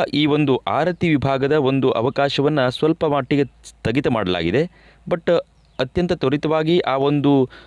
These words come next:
ಅವಕಾಶವನ್ನ ಓಪನ್ ಮಾಡ್ತೇವೆ ಅಂಥೇಳಿ ಅಧಿಕೃತವಾದಂಥ ವೆಬ್ಸೈಟಲ್ಲಿ ಅವರು ತಿಳಿಸಿದ್ದಾರೆ. ಹಾಗಾಗಿ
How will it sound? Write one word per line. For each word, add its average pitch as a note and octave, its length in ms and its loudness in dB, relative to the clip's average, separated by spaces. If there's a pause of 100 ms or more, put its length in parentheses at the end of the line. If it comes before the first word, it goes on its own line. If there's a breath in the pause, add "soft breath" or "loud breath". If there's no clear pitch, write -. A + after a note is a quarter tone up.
ಅವಕಾಶವನ್ನ D#3 680 0
ಓಪನ್ C3+ 380 0
ಮಾಡ್ತೇವೆ C3 520 0
ಅಂಥೇಳಿ C3+ 380 0
ಅಧಿಕೃತವಾದಂಥ B2+ 560 0
ವೆಬ್ಸೈಟಲ್ಲಿ B2+ 640 0
ಅವರು A2 280 0
ತಿಳಿಸಿದ್ದಾರೆ. F#2+ 540 -2 (260)
ಹಾಗಾಗಿ C#3+ 520 0